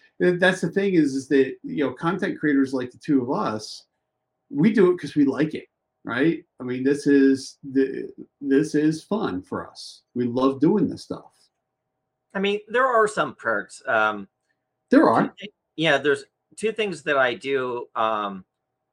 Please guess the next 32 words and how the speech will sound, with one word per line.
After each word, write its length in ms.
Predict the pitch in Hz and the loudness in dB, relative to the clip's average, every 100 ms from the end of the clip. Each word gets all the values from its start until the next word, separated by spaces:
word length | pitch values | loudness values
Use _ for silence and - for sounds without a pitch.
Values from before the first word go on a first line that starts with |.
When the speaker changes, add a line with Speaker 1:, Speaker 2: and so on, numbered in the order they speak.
| _ | _
Speaker 2:
uh, 300 | 120 113 110 101 | -2 2 2 0
that 180 | 117 | -4
I 120 | 117 110 | -4 -6
haven't 440 | - 175 170 151 | -10 -10 -8 -8
actually 280 | 139 - 113 | -8 -12 -20
put 300 | - 127 127 | -12 -12 -8
onto 440 | 113 117 120 117 | -8 -8 -10 -18
the 140 | 104 104 | -10 -6
Orlando 540 | 110 113 110 104 110 | -6 -6 -8 -10 -8
Wizard, 480 | 101 104 110 104 95 _ | -4 -4 -2 -8 -8 _
but 120 | 110 | -6
I, 180 | 104 101 - | -6 -8 -10
I, 240 | 120 110 110 - | -6 -6 -6 -8
I 80 | 113 | -8
probably 500 | 120 117 110 98 101 | -6 -6 -8 -8 -12
should 300 | - 110 98 | -6 -6 -6
because 480 | 104 110 101 95 - _ _ _ - | -8 -4 -4 -6 -14 _ _ _ 4
I 140 | 147 | 6
do 200 | 170 160 | 6 4
it 120 | 151 110 | 2 0
because 240 | 127 110 | -2 4
I 100 | 107 | 4
ha-, 280 | 110 113 - 110 | 4 -2 -2 0
I 80 | |
love 260 | 101 107 104 | 2 2 0
to. 160 | - 101 | -4 -8
So 220 | - 113 | -4 -6
for 260 | - 123 110 | -4 -4 -2
the 120 | 117 | 0
last 420 | 107 113 110 - _ _ _ _ _ _ _ | 2 2 0 -6 _ _ _ _ _ _ _
ten 540 | - 135 127 123 120 - | -8 -6 -6 -8 -14 -14
years, 600 | 101 101 123 139 139 | -6 -2 0 -2 -4